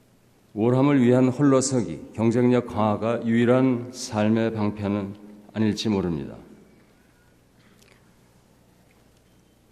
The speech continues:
어느 학자의 표현처럼 우리 인간은 이기적 유전자를 지닌 존재일지 모릅니다. 장구한 진화 과정을 거치면서 사람은 강해져야만 했습니다.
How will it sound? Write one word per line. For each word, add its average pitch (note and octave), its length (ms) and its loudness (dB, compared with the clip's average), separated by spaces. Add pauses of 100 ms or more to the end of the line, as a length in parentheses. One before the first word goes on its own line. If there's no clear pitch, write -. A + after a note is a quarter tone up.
(400)
어느 B2+ 180 4
학자의 B2+ 800 0
표현처럼 A#2 680 -2
우리 A#2 280 0
인간은 A2+ 760 -2
이기적 A2+ 580 -4
유전자를 G#2+ 800 -2
지닌 G2+ 400 -4
존재일지 F#2 560 -6
모릅니다. C#2 500 -10 (160)
장구한 G#2+ 580 -2
진화 G#2 380 -6
과정을 G2 540 -8
거치면서 F#2 680 -8 (360)
사람은 G2 640 -6
강해져야만 G2 1040 -6
했습니다. C2 480 -14